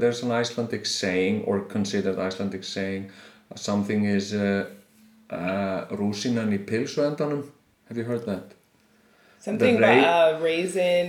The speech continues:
Speaker 2: in a
Speaker 1: raisin
Speaker 2: hot
Speaker 1: in the
Speaker 2: dog.
Speaker 1: end of a hot dog.
Speaker 2: Yes. Okay, I've, <laughs> I've heard this.
Speaker 1: Yes, yes. And this is considered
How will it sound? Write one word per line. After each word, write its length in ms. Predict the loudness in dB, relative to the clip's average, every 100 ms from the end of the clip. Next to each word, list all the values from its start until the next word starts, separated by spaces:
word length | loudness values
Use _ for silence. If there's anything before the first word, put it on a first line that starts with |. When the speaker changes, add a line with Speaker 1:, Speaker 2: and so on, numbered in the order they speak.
| 0
Speaker 2:
in 60 | 6
a 40 |
Speaker 1:
raisin 440 | 8 10 8 6 6
Speaker 2:
hot 120 | 6
Speaker 1:
in 140 | 6 6
the 180 | 6
Speaker 2:
dog. 100 | 8
Speaker 1:
end 240 | 6 4 4
of 120 | 4
a 80 | 4
hot 240 | 2 2 6
dog. 80 | 8 10
Speaker 2:
Yes. 360 | 8 4 0 2
Okay, 260 | 4 6 8
I've, 600 | 8 8 4 0 2 6
<laughs> 40 |
I've 100 | 8
heard 240 | 8 6 6
this. 200 | 0 0 4
Speaker 1:
Yes, 300 | 6 6 4
yes. 240 | 4 4 -4 -8
And 140 | 0
this 160 | 2 2
is 100 | 0
considered 640 | -2 -6 0 0 0 -4